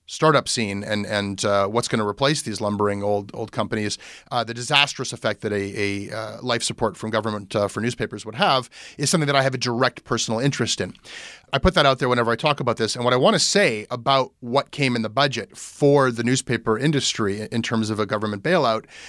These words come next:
is that my first concern, the principle of, of the media taking money from the government that it covers, is very much alive,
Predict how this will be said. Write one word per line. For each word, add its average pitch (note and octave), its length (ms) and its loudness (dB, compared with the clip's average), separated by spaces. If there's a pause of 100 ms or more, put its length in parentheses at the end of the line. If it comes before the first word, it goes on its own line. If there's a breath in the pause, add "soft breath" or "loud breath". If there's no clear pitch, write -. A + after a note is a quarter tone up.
(260 loud breath)
is B2+ 180 -2
that A#2+ 240 2
my A#2 160 0
first - 760 2 (360 soft breath)
concern, D#3 540 2
the B2+ 80 -6
principle G3 720 2
of, A#2 260 -2
of A#2+ 160 0
the A2+ 80 -8
media C#3+ 320 4
taking C3 340 -4
money C3+ 340 0 (340 soft breath)
from C3+ 260 0
the C3+ 60 0
government B2 340 0
that A#2+ 80 -6
it A#2+ 80 -8
covers, E3+ 500 0
is A#2 140 -4
very C3+ 380 4
much A#2+ 420 0
alive, A#2+ 560 0